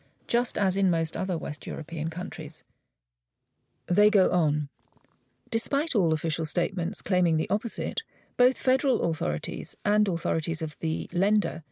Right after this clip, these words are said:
intervened directly in markets and did exert a substantial influence on the development of the industrial sector, not least by means of an active support policy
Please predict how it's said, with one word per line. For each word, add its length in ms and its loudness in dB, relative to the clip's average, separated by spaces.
intervened 720 2
directly 420 0
in 80 2
markets 460 -2
and 180 2
did 180 2
exert 380 -4
a 60 -6
substantial 640 -2
influence 680 -2
on 120 2
the 80 2
development 720 -2
of 160 -6
the 120 -6
industrial 460 -2
sector, 480 -6
not 220 2
least 400 -2
by 140 4
means 320 4
of 80 -4
an 120 0
active 380 -6
support 400 -6
policy 560 -4